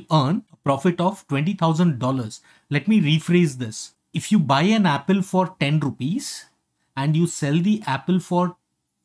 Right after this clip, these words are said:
fifteen rupees, then per apple, you're going to earn a profit of five rupees.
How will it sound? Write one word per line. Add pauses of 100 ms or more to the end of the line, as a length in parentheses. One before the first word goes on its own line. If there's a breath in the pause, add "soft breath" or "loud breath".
(100)
fifteen
rupees,
then (180)
per
apple,
you're
going
to
earn
a
profit (720)
of (120)
five
rupees.